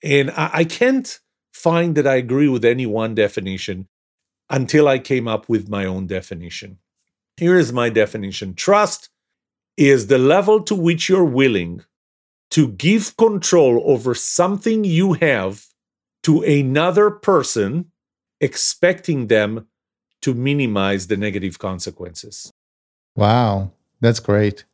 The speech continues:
Speaker 2: It's funny, I, I wanna talk about that. There's definitely something here, and that's a great definition. So let's shift a little bit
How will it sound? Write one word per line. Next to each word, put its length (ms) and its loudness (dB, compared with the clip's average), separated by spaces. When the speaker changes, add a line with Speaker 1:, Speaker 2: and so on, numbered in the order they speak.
Speaker 2:
It's 120 -6
funny, 260 4
I, 260 2
I 40 4
wanna 220 4
talk 260 0
about 240 0
that. 200 0
There's 260 2
definitely 380 2
something 420 0
here, 400 0
and 160 6
that's 160 2
a 60 4
great 320 2
definition. 600 0
So 360 2
let's 300 2
shift 320 2
a 40 4
little 240 4
bit 460 0